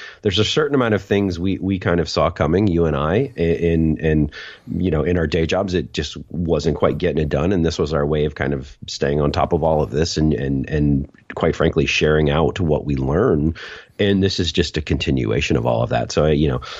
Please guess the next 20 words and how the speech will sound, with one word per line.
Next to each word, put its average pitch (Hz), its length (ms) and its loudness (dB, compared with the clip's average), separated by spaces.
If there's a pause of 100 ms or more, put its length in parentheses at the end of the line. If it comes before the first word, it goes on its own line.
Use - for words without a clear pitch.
(140)
in 110 160 4
summary, 95 480 4
I 78 40 0
just 76 200 -4
wanted 76 220 0
to - 60 -12
say 73 240 -2
very 69 240 -2
quickly, 65 340 -2
thanks 67 480 -2 (160)
everyone 76 360 2
again, 67 640 0 (400)
uh, 67 200 0
for 71 200 0
continuing 73 560 2
to 67 100 0
listen. 73 460 0
And, 69 320 0
you 73 100 0
know, 60 160 -4